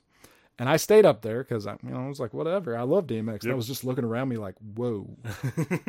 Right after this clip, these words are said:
Speaker 1: It's like, things have changed real fast. It's like, "What has happened here?" But
Speaker 2: Man.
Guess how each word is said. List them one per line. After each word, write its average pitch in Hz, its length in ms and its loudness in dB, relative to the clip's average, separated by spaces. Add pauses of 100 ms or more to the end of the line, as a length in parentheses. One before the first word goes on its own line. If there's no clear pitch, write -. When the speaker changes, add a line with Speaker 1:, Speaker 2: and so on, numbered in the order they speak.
(200)
Speaker 1:
It's - 100 0
like, 101 120 -10
things 160 260 -2
have 131 100 -4
changed 117 540 0
real 180 200 4
fast. - 680 -4 (420)
It's - 100 -20
like, - 140 -8
"What 156 140 0
has 131 100 -4
happened 170 340 -2
here?" 98 300 -8 (160)
But 107 200 -10
Speaker 2:
Man. 110 300 -8